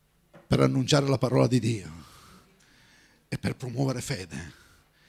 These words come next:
per incoraggiare. E possiamo scegliere di perdonare. Wow,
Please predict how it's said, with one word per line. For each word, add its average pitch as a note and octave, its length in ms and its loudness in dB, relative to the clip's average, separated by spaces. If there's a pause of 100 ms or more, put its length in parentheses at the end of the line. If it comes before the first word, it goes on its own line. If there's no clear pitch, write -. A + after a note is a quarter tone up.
(280)
per C3 120 -2
incoraggiare. C3 840 -4 (3500)
E - 80 -16
possiamo G#2+ 400 -4
scegliere F#3+ 840 -6 (1900)
di A2+ 200 -12
perdonare. G2+ 920 -10 (840)
Wow, E2 380 -12